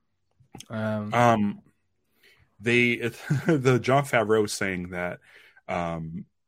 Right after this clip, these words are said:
Speaker 2: you know, you expect, uh, Din to get the dark saber and become the leader of Mandalore, and, uh, he's,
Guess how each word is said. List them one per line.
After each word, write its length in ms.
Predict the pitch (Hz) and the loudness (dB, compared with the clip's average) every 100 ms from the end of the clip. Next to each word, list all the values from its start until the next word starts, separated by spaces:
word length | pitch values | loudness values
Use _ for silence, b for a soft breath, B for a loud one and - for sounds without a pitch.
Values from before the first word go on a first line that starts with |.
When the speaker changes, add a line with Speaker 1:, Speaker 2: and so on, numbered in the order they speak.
| _ | _
Speaker 2:
you 120 | 101 95 | -8 -6
know, 180 | 85 | -6
you 140 | 87 135 | 0 0
expect, 560 | 135 - 117 - - _ b b b b b _ - | 0 2 0 0 -12 _ b b b b b _ -10
uh, 380 | 98 90 92 - - - _ _ _ 101 90 | -6 -6 -8 -12 -16 -20 _ _ _ -18 -4
Din 340 | 120 113 110 101 | 0 2 0 -2
to 140 | 101 | -8
get 420 | 87 101 101 - | -2 -2 -2 -4
the 80 | 95 | -6
dark 260 | 101 101 - | -2 -2 0
saber 360 | 98 95 98 | 0 0 0
and 80 | 92 | -2
become 460 | 90 - 95 90 85 | -4 -6 -6 -6 -6
the 140 | 87 | -6
leader 280 | 85 92 90 | -6 -6 -6
of 60 | 82 | -6
Mandalore, 680 | 90 90 85 85 90 87 85 b b b b - | -6 -6 -8 -6 -4 -6 -8 b b b b -10
and, 560 | 92 90 87 85 73 - | -8 -6 -6 -8 -12 -12
uh, 440 | 95 87 85 87 - - - | -10 -8 -8 -8 -10 -14 -18
he's, 280 | 92 92 | -12 -10